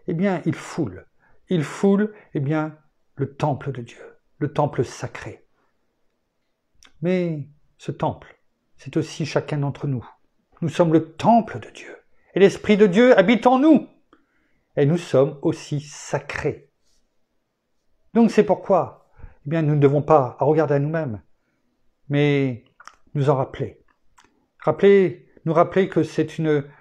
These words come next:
une grande, euh, responsabilité également que nous avons. Et nous devons garder ce temple sacré, eh bien, saint,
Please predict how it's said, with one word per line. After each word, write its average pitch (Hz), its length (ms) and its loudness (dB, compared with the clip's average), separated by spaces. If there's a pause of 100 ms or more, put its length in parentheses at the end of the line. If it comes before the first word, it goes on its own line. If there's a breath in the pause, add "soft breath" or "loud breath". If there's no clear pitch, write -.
(140 soft breath)
une 143 140 -2
grande, 143 600 2 (300 loud breath)
euh, 139 240 4 (840)
responsabilité 165 720 2
également 143 320 0
que 143 100 -6
nous 123 180 -4
avons. 117 300 -8 (460)
Et 143 40 -4
nous 147 100 0
devons 156 280 0
garder 147 320 0
ce - 160 -6
temple 135 340 -8
sacré, - 580 -10 (340 soft breath)
eh 147 60 -4
bien, 143 520 -4 (1000)
saint, - 380 -12